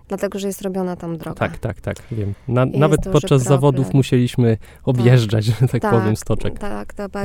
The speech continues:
Speaker 2: Mhm.
Speaker 1: duży problem, żeby dojechać, em, z autokarem, no, jak się, jak się koniecznie chce, to można. <laughs> Oczywiście,
Speaker 2: Mhm.
Speaker 1: miejmy nadzieję, że to po prostu jak najszybciej się gdzieś tam skończy.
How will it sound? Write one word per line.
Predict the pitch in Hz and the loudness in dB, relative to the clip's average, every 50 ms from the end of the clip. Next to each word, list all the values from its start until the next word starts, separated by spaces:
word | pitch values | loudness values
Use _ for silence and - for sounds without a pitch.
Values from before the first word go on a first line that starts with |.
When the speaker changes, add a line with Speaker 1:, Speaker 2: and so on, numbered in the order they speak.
| - 208 | -2 -2
Speaker 2:
Mhm. | - 131 | -2 -2
Speaker 1:
duży | - 226 220 214 214 196 | -2 -4 -4 -4 -6 -8
problem, | - 214 214 202 202 208 202 202 | -6 -6 -6 -4 -4 -4 -4 -4
żeby | 190 - 196 190 196 190 | -6 -8 -8 -10 -8 -6
dojechać, | 185 196 190 185 185 175 185 185 185 - - - - | -6 -6 -6 -6 -6 -8 -10 -12 -14 -14 -16 -18 -14
em, | - - 196 190 196 - - - - - - - 214 | -12 -10 -10 -10 -10 -12 -16 -20 -20 -20 -18 -16 -14
z | 196 - - - 196 190 190 190 - - | -12 -12 -10 -10 -10 -10 -10 -10 -12 -12
autokarem, | 190 185 - 196 190 208 214 208 208 196 | -14 -12 -12 -12 -8 -8 -6 -4 -4 -4
no, | 190 190 | -6 -6
jak | 185 185 | -8 -8
się, | 180 - 190 185 190 202 208 - - 220 | -10 -10 -12 -12 -12 -12 -16 -16 -16 -14
jak | 208 208 - | -14 -14 -14
się | - - 190 | -14 -16 -14
koniecznie | - 196 196 196 196 - - 190 185 175 | -10 -8 -8 -8 -8 -10 -10 -10 -10 -10
chce, | - - 190 180 | -10 -12 -14 -12
to | - 180 | -10 -6
można. | 175 180 180 196 190 185 190 208 - - - - 233 - - - | -4 -4 -4 -4 -6 -6 -8 -8 -10 -8 -8 -8 -8 -8 -8 -12
<laughs> | - - 330 269 - - | -14 -12 -12 -12 -12 -6
Oczywiście, | - 302 277 135 127 107 123 | -2 2 4 4 6 6 4
Speaker 2:
Mhm. | 135 202 233 240 | 2 2 4 4
Speaker 1:
miejmy | 240 247 247 240 | 4 4 4 4
nadzieję, | 240 226 220 208 233 220 214 | 2 2 0 0 -2 -4 -4
że | 214 214 | -6 -10
to | - 202 | -10 -10
po | - 208 | -10 -10
prostu | - - 196 - - 208 | -10 -10 -10 -10 -8 -10
jak | 202 190 - | -8 -6 -4
najszybciej | 190 190 190 - 190 - - 190 185 | -4 -4 -6 -8 -12 -12 -12 -12 -12
się | - 180 175 | -10 -10 -10
gdzieś | 180 180 180 175 - | -10 -10 -10 -10 -10
tam | - 180 180 190 - - - - 180 | -10 -10 -12 -12 -14 -18 -18 -12 -12
skończy. | - - - 175 165 170 165 - - | -12 -10 -10 -10 -10 -10 -10 -14 -16